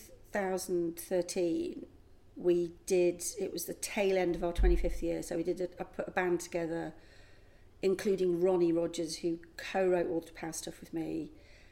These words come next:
and was the founding member of Power with me back in the eighties, and also my ex-partner. Um, we were together for a long time, personally and professionally.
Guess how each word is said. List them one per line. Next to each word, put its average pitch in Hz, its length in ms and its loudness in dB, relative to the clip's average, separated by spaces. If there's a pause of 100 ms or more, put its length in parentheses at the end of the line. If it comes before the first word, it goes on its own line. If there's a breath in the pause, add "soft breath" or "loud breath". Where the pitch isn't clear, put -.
(180 loud breath)
and 165 160 -4
was 170 180 0
the 160 240 0
founding 165 600 -2
member 160 260 -2
of 156 80 -10 (100)
Power 160 180 -8
with 156 140 -6
me 160 120 -2
back 156 240 -10
in - 60 -8
the 165 100 -2
eighties, 165 300 -6
and 165 80 0
also 160 280 -4
my 160 180 -2
ex-partner. - 680 -8 (680 loud breath)
Um, 156 460 -6
we 175 80 0
were 170 80 -2
together 175 240 -6
for - 100 -6
a 165 40 -2
long 160 160 -2
time, 156 580 -6
personally 165 480 -6
and 165 140 -4
professionally. - 540 -8